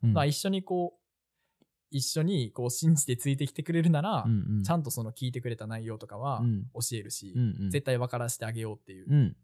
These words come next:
Speaker 2: 気持ちでやってるけど、
Speaker 1: うん。
Speaker 2: まあ、大前提その個人でやってるから、
Speaker 1: うん。
Speaker 2: なんか、例えば日程の都合とか、
Speaker 1: うん、うん。
Speaker 2: あとはその、向こうの子はもしかしたら週六で教えてもらいたいかもしれんけど、
Speaker 1: うん。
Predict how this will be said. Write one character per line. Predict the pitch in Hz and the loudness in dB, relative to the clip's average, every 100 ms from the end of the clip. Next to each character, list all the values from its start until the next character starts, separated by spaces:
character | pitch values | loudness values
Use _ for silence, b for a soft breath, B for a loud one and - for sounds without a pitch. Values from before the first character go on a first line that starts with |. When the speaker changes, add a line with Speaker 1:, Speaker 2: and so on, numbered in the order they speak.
| - | -4
Speaker 2:
気 | 143 | -2
持 | 131 | -2
ち | |
で | 131 | -2
や | 127 | -2
っ | |
て | 147 | -2
る | 135 | -4
け | 117 | -2
ど、 | 165 117 | -2 2
Speaker 1:
う | |
ん。 | 127 101 - - | 2 2 -4 -2
Speaker 2:
ま | 139 | 0
あ、 | |
大 | 131 202 254 | 0 -2 -2
前 | 233 | -2
提 | 139 113 | -2 -4
そ | 110 117 | -4 -4
の | 113 | -6
個 | - 302 | -4 -2
人 | 240 127 | 0 0
で | 110 | -2
や | - | -10
っ | |
て | - | -8
る | 113 | -8
か | 101 | -8
ら、 | 107 107 | -6 0
Speaker 1:
う | 139 | 2
ん。 | 107 - | 2 0
Speaker 2:
な | 127 | -4
ん | 120 | -2
か、 | 107 - _ _ _ _ _ _ 233 | -6 -16 _ _ _ _ _ _ -2
例 | |
え | 233 | 2
ば | 127 | 4
日 | 185 - - | 2 0 0
程 | 180 175 | 2 4
の | 156 | 4
都 | 151 139 | 2 0
合 | 127 120 | 0 0
と | - | -4
か、 | - 135 | -2 0
Speaker 1:
う | |
ん、 | |
う | |
ん。 | 92 98 87 101 | 2 -2 -4 -8
Speaker 2:
あ | 113 110 | -12 -10
と | 117 | -10
は | 104 95 | -10 -10
そ | - 110 | -10 -10
の、 | 104 _ _ _ _ _ _ - | -12 _ _ _ _ _ _ -4
向 | 202 | -2
こ | 233 220 | 0 2
う | |
の | 190 | 2
子 | |
は | 160 | 4
も | 156 | 4
し | - | 2
か | 123 | -2
し | |
た | - 104 | -8 -14
ら | - - | -16 -2
週 | - 165 208 | 2 6 6
六 | 220 220 | 4 4
で | |
教 | 214 - | 4 4
え | 208 | 0
て | 185 | 0
も | |
ら | 180 | 0
い | 175 | 0
た | 110 | -2
い | |
か | 110 | -4
も | 120 | -4
し | 160 | 0
れ | 131 | 0
ん | |
け | 123 | 0
ど、 | 117 175 | 2 6
Speaker 1:
う | |
ん。 | 135 104 | 6 4